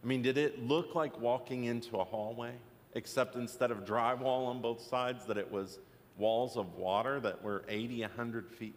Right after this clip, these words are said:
tall. I mean, could you look into the wall of water and see, like,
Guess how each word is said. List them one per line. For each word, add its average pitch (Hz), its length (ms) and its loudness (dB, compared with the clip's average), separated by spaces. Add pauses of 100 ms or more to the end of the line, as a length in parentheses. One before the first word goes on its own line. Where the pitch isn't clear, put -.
(100)
tall. 101 380 -6 (760)
I - 20 0
mean, 143 180 2
could 139 280 -4
you 135 160 -4
look 151 300 0 (140)
into 156 460 -2
the 131 100 0
wall 123 460 2
of 104 120 -6
water 123 340 2
and 110 180 0
see, 127 300 -4
like, 110 240 4